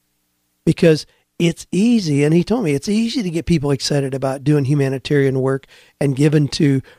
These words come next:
programs like this that are in Peru and Ecuador and Ethiopia and Saudi Arabia. I mean, you know, in foreign countries, somehow it seems easier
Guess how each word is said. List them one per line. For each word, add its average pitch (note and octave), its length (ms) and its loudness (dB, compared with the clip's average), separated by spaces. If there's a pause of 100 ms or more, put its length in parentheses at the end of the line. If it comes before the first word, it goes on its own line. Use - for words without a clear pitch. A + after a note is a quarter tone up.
(120)
programs D3+ 460 2
like B2+ 280 -4
this C3+ 280 -4 (280)
that D3 200 0
are C#3+ 120 -2
in C#3+ 260 -4
Peru C3+ 500 0
and C#3 140 -4
Ecuador C3 640 -2 (260)
and D3 160 -4
Ethiopia C#3 920 0 (400)
and B2 340 -4 (120)
Saudi C#3 360 0
Arabia. C3+ 560 0 (180)
I D3 60 -2
mean, D3+ 100 2
you A#3+ 300 -6
know, F3 160 -2
in F3+ 160 2
foreign F#3+ 400 2
countries, G3 460 -2
somehow G3+ 400 0 (280)
it F#3 140 0
seems F3 320 2 (100)
easier D3+ 800 0